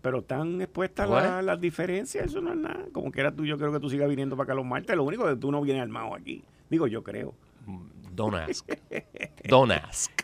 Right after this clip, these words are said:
Speaker 1: <laughs> Oye, este, ayer me llamó la atención un tuit que tú, ¿fue ayer o fue hoy? Este,
Speaker 2: Eh, creo que fue
Speaker 1: creo
Speaker 2: hoy,
Speaker 1: fue,
Speaker 2: porque
Speaker 1: creo fue
Speaker 2: hoy
Speaker 1: hoy,
Speaker 2: fue la
Speaker 1: por la
Speaker 2: noticia.
Speaker 1: mañana, sí, porque yo te escribí esta mañana sobre Carmen Yulín,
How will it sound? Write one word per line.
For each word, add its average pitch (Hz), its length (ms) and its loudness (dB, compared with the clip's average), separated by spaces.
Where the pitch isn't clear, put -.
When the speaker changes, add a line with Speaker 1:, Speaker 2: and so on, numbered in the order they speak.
Speaker 1:
<laughs> - 1600 -14
Oye, 135 480 6
este, - 640 -2
ayer 147 360 2
me 240 140 0
llamó 156 300 6
la 165 100 6
atención 170 500 2
un 147 160 2
tuit 143 340 4
que 127 140 2
tú, 110 920 2
¿fue 156 160 2
ayer 220 220 2
o 135 80 0
fue 120 160 -2
hoy? 80 240 -6
Este, 92 600 0
Speaker 2:
Eh, 82 80 -4
creo 95 180 -2
que 135 140 -4
fue 127 200 2
Speaker 1:
creo 110 120 6
Speaker 2:
hoy, 139 60 4
Speaker 1:
fue, 175 80 0
Speaker 2:
porque 104 140 4
Speaker 1:
creo 92 120 4
fue 123 100 4
Speaker 2:
hoy 147 60 6
Speaker 1:
hoy, 131 80 6
Speaker 2:
fue 139 80 8
la 127 80 8
Speaker 1:
por 117 120 6
la - 80 8
Speaker 2:
noticia. 139 200 4
Speaker 1:
mañana, 143 200 2
sí, 151 120 -2
porque 123 200 0
yo 107 80 -2
te 123 60 0
escribí 127 240 0
esta 120 200 -2
mañana 120 420 -2
sobre 120 320 0
Carmen 107 360 -2
Yulín, 104 580 -2